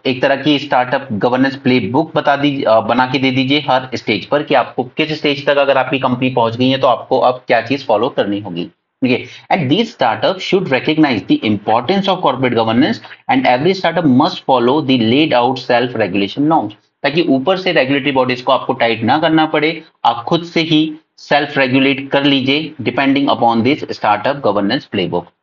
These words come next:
Okay, and these, uh, the startup community should develop corporate governance standards based on which auditors can transparently audit the accounts and report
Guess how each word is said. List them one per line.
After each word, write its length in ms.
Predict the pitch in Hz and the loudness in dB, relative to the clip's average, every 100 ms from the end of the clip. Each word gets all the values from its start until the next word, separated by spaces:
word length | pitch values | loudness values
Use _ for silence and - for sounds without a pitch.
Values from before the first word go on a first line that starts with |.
| _ _ _ _ _ _ _ _ _ _ _ - | _ _ _ _ _ _ _ _ _ _ _ -4
Okay, 140 | 139 127 - 127 - | -2 -4 -10 -4 0
and 120 | 165 | 2
these, 260 | 123 196 - | 2 0 0
uh, 320 | - 113 113 | 0 0 0
the 280 | 117 147 127 - | 0 2 2 0
startup 340 | 120 127 190 | -2 0 -2
community 400 | - 135 120 120 185 | 2 2 2 0 -2
should 180 | 190 135 | -2 0
develop 360 | 120 117 165 170 | 0 2 0 0
corporate 340 | 147 165 151 | 0 0 0
governance 340 | 151 151 156 156 | 2 4 2 2
standards 480 | 131 107 123 214 - 123 | -2 2 2 2 -2 0
based 220 | 139 139 | 0 2
on 220 | 151 147 | 0 2
which 180 | 139 185 - | 0 0 0
auditors 440 | 117 123 131 160 156 | 2 2 0 0 2
can 160 | 156 - | 0 2
transparently 720 | 131 165 - 127 117 113 127 131 _ _ - | 0 0 -2 -2 0 0 -2 -4 _ _ -2
audit 280 | 113 143 160 | 0 0 2
the 100 | 170 | 0
accounts 300 | 165 165 170 | 2 0 0
and 300 | - 110 113 | -2 -2 0
report 280 | 110 110 135 | -2 0 -2